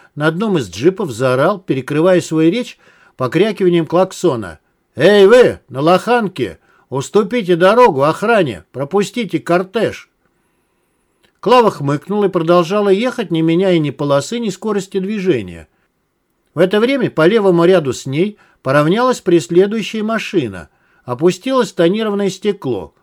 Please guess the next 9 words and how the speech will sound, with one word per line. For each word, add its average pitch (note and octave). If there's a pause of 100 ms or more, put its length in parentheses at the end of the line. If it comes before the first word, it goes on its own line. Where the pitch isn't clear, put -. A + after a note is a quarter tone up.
(340)
Толстая G3
рожа, F#3+
высунувшись F3+
в C#3
окно, C3+ (180)
орала D#3+
изо G3+
всех G3
сил. -